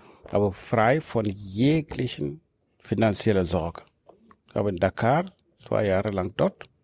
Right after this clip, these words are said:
habe angefangen zu studieren, keine finanzielle Möglichkeit, keine Eltern, keine Unterstützung. Und, äh, plötzlich bekomme ich die, das Stipendium. Ich habe mich dafür beworben, habe das Stipendium bekommen. Wusste ich, dass ich sechs Jahre lang,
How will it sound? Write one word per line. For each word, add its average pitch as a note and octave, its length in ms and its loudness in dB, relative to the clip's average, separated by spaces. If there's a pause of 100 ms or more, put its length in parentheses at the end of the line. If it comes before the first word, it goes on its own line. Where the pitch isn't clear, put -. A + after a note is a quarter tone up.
(720)
habe G2 340 0
angefangen G2 420 0
zu - 140 -10
studieren, F3 640 -4 (1000)
keine G2+ 240 4
finanzielle F#2 600 -2
Möglichkeit, B2 840 -4 (240)
keine G2 300 0
Eltern, B2+ 580 -6 (140)
keine F#2 240 0
Unterstützung. G#2 720 -4 (520)
Und, G2+ 580 0
äh, G2 300 2 (180)
plötzlich G#2+ 640 -2 (200)
bekomme G#2 380 0
ich - 240 -6
die, - 200 -8
das - 140 -2
Stipendium. C#3+ 500 2
Ich A#2+ 80 -4
habe G2+ 160 2
mich F#2 100 -4
dafür F#2+ 320 -2
beworben, G2+ 400 -4
habe G2 160 -2
das G2 140 0
Stipendium A#2+ 440 0
bekommen. A#2 420 0 (400)
Wusste A2 300 0
ich, - 260 -2
dass G#2 240 0
ich F#2+ 120 -6
sechs - 360 -2
Jahre G2+ 260 2
lang, C#2+ 240 -6